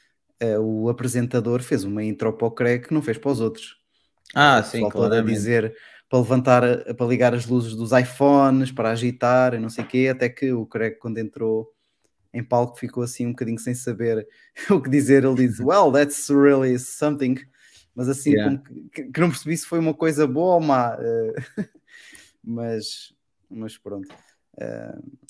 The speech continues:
Speaker 2: Eu pus
Speaker 1: eu,
Speaker 2: um
Speaker 1: eu acho
Speaker 2: vídeo
Speaker 1: que
Speaker 2: no
Speaker 1: ele
Speaker 2: Twitter e tu também meteste no Instagram.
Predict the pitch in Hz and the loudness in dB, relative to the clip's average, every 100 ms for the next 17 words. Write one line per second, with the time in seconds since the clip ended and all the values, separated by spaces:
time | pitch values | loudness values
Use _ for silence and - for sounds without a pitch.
0 | - 151 147 156 135 143 156 - 127 160 | 0 2 4 4 4 6 4 4 4 4
1 | 147 135 120 120 127 123 - 113 117 127 | 4 2 0 0 2 0 -2 -8 -4 -2
2 | 120 123 123 117 120 113 - 117 113 113 | 0 0 0 0 -2 -4 -6 -4 -2 -2
3 | - 117 120 | -2 -2 0